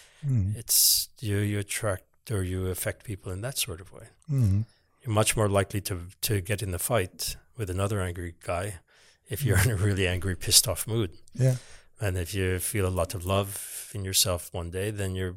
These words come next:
Speaker 2: much more likely to, to be able to raise that whole vibration in a sense
Speaker 1: Mm.
Speaker 2: with that. So I think that, um, it's basically saying that
Speaker 1: Mm.
Speaker 2: if you, well, one thing I,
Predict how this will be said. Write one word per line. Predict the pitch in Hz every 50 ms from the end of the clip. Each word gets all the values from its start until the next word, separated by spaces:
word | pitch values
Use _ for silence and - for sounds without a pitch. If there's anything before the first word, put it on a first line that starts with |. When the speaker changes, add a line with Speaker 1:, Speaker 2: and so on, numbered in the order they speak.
| -
Speaker 2:
much | - 113 107 - - - - - - -
more | 104 95 92
likely | 92 90 85 - - 92 87
to, | - - - 101 95 92 92 92 90 - _ - - _ _ _ _ _ _ _ _ _ -
to | - - - 107 98 90 87 90 -
be | - 98
able | 92 87 98
to | - - 107
raise | 101 98 98 98 - -
that | 101 92 -
whole | - 104 95
vibration | 87 90 95 90 85 92 95 101 - - - 92
in | 87 90 87
a | 87
sense | - - - 101 - - - - - - - -
Speaker 1:
Mm. | 139 131 117 101 92 92 95 - - _ _ _ _ _ _ _ _ _ _ _ - -
Speaker 2:
with | 117 104
that. | 123 107 - -
So | - - - 107 95 90 92 92 - _ _ _ _ _ _ - - - - _ - - - -
I | - 98
think | 90 - 98 90 82 _ - - - -
that, | 107 95 85 _ - -
um, | 107 98 98 101 101 98 - - - _ _ _ _ _ _ _ _ _ _ _ _ _ _ _ - _ _ _ _
it's | - - -
basically | - - 104 110 - - 123 - 104 87
saying | - - - 101 92 92
that | 110 113 110 - _ _ - -
Speaker 1:
Mm. | 139 131 120 101 92 98 120 - _ _ _ _ _ _ _ -
Speaker 2:
if | - 92 - -
you, | 110 101 98 101 - - - - - - - - - _ - _ _ _ - _ _ _ _ _ - - _ _ _ _ _ _ _ _ -
well, | 120 110 110
one | 110 107 113 117 113
thing | - - 113 107
I, | 107 104 104 107